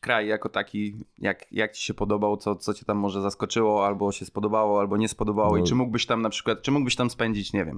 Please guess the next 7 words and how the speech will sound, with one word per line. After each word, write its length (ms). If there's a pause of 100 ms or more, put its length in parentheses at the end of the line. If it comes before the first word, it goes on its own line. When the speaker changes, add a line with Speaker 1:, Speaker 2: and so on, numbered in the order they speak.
Speaker 1:
rok? 300 (580)
Speaker 2:
Bym 260
był 100
w 80
stanie 340
spędzić 520
rok, 540